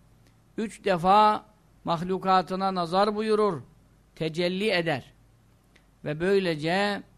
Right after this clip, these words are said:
"Ümmetimden Allah'a şirk koşmayanların tamamını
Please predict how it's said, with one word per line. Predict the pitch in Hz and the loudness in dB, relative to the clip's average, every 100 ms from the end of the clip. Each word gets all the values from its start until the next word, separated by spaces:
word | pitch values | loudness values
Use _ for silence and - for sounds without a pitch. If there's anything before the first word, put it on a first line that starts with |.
| _ _ _ _ _ - | _ _ _ _ _ -12
"Ümmetimden | 160 180 175 160 175 175 190 | -6 -2 -2 -2 -4 -2 -2
Allah'a | 170 170 165 185 | -2 0 0 0
şirk | 190 185 156 - | -2 -6 -6 -4
koşmayanların | 190 185 165 165 190 196 190 _ _ _ _ _ - 143 175 190 160 | -4 -4 -6 -2 -2 -4 -12 _ _ _ _ _ -10 -4 -4 -4 -6
tamamını | 185 208 190 175 160 175 208 214 | -4 2 4 2 0 -4 -6 -6